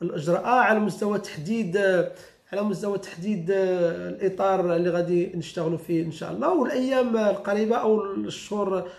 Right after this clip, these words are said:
القريبة إن شاء الله سوف نعلن عنها، عن، عن، عن ميلاد هذا، هذا الإطار، آه،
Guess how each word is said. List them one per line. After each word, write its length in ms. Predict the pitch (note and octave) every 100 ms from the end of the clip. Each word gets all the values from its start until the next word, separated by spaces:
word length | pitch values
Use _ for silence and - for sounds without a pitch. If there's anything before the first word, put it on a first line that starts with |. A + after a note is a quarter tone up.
| - -
القريبة 360 | E3+ G3 F#3
إن 80 | F#3
شاء 200 | F3 F3+
الله 180 | G#3+ C4
سوف 320 | - A3 -
نعلن 520 | F#3+ E3 F3 F#3+ F3+
عنها، 640 | D#3+ F3 E3 E3 E3+ E3 E3+
عن، 260 | F3 E3+ D#3
عن، 320 | D#3 E3 D3+
عن 100 | D3+
ميلاد 420 | E3+ F#3+ A3+ E3+
هذا، 480 | E3 F#3+ D#3 E3 D#3+
هذا 80 | E3+
الإطار، 540 | F#3+ F3+ F#3 F3+ E3+
آه، 220 | D#3+ D3+